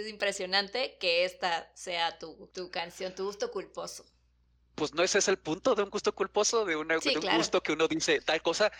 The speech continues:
Speaker 2: ¿en serio? Pero eso es ese tipo de juicio que cuando te lo dije me puse esa cara de,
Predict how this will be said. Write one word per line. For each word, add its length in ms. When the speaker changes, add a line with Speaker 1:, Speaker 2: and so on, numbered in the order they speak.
Speaker 2:
¿en 260
serio? 760
Pero 380
eso 340
es 120
ese 160
tipo 280
de 80
juicio 640
que 140
cuando 180
te 80
lo 140
dije 280
me 100
puse 120
esa 180
cara 240
de, 160